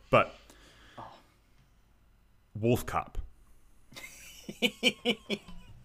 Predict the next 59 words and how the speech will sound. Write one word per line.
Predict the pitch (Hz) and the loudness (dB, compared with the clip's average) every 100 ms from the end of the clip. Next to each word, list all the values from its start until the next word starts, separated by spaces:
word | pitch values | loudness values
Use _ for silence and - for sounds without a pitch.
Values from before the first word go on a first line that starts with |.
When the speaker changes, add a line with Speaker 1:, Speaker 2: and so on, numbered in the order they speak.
| - | -6
Speaker 1:
Now, | 104 104 95 90 - - - - - - - - - - - - | 4 6 6 2 -6 -20 -20 -20 -20 -20 -16 -14 -8 -8 -10 0
Speaker 2:
I | 160 95 - | 2 2 12
Speaker 1:
I | 120 | 12
don't | 160 | 12
know | 185 | 12
if | 147 | 10
we | 160 | 8
talked | 156 131 | 8 8
about | 139 | 6
it | - | 8
on | 135 | 6
the | 139 | 6
podcast. | 139 131 139 131 135 | 4 4 4 2 2
You | |
were | 127 | 2
saying | 131 | 2
I | 123 | 2
need | 120 117 | 2 4
to | |
watch | 117 117 117 | 2 2 0
it. | 120 | -2
I | |
don't | 104 | 0
know | 98 | 0
if | 101 | -2
we | |
talked | 98 98 - | 0 0 2
about | 98 90 | 0 0
that. | - 92 | 0 -2
It | 95 | 2
was | |
just | 104 | 8
Speaker 2:
I | 202 | 12
don't | 277 | 12
Speaker 1:
you | 262 | 12
and | 202 | 10
Speaker 2:
remember. | 170 180 139 | 10 12 10
I | 127 175 | 10 10
Speaker 1:
talking. | 160 147 - - - - - | 8 0 -8 -20 -20 -6 8
Speaker 2:
I | 180 | 12
wrote | 240 285 | 12 12
it | 247 135 | 10 6
down | 131 139 180 | 8 10 10
on | 160 | 8
a | 135 | 10
lot | 123 131 | 10 10
of | 139 | 8
the | 127 | 4
Weeby | 120 123 120 | 2 0 -4
Streamings | - 123 120 139 131 | -4 -4 -2 -2 -2
as | 113 | -2
an | 113 107 | -2 -2
option | 101 104 - 120 | -2 -4 -6 -6
for | 117 | -6
me | 113 | -8
to | 104 | -8
talk | - 104 113 | -2 -2 0
about. | 120 139 | 2 4
Speaker 1:
Right. | 92 | 4